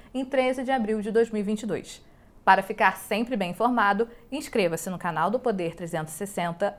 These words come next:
ative as notificações e não perca nenhuma informação relevante. E eu começo essa entrevista perguntando: em dois mil e vinte, o senhor foi candidato a vice-prefeito de Belo Horizonte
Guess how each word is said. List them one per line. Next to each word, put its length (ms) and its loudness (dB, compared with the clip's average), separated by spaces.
ative 440 -2
as 80 -2
notificações 840 -2
e 80 -4
não 180 0
perca 360 -4
nenhuma 380 -2
informação 560 0
relevante. 680 -6
E 40 0
eu 80 6
começo 440 2
essa 160 0
entrevista 800 0
perguntando: 760 0
em 120 0
dois 120 0
mil 120 -4
e 40 -4
vinte, 400 -2
o 60 0
senhor 400 0
foi 300 -2
candidato 600 0
a 40 0
vice-prefeito 880 -4
de 80 -8
Belo 160 2
Horizonte 580 -2